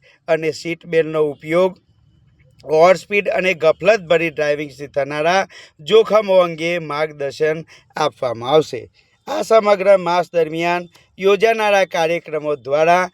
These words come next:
જિલ્લાના નાગરિકોનું માર્ગ સલામતી અંગે એ લોકોને જાગૃતિ વધે અને થનાર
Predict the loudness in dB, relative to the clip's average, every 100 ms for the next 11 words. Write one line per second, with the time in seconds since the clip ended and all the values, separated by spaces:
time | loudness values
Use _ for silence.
0 | _ _ _ -4 2 2 2 -2 -2 0
1 | 0 -2 -4 -2 -2 -4 -10 -6 -4 -4
2 | -6 -4 0 0 0 -2 -4 -6 -6 -8
3 | -6 -2 -4 -6 -18 _ -2 2 4 2
4 | 0 -2 -4 -2 -4 -4 _ _ -12 0
5 | 2 2 0 -2 -4 -4 -4 -4 -10 -14
6 | _ _ _ -12 -10 -10 -10 -6 0 0